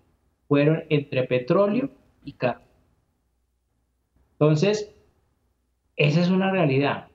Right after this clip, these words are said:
Y de eso hemos venido viendo, como bien tú lo decías, eh, muchos años. Dependemos de esas ventas.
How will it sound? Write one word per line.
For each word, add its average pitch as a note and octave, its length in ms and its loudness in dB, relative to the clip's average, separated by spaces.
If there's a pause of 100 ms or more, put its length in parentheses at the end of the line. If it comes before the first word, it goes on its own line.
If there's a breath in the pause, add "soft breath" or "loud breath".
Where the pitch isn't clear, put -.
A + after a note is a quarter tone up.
(540)
Y D3+ 280 2
de D3+ 280 4
eso E3 280 -8
hemos F#3+ 220 -8
venido D#3+ 280 0
viendo, D#3 260 0
como C3 240 0
bien D3 180 0
tú E3 100 -4
lo E3 120 2
decías, C#3 380 0 (480)
eh, F#3 400 -4 (360)
muchos F#3+ 600 -2
años. C3+ 160 -10 (580)
Dependemos D#3 840 2
de E3 80 -12
esas D#3 220 -4
ventas. - 540 -8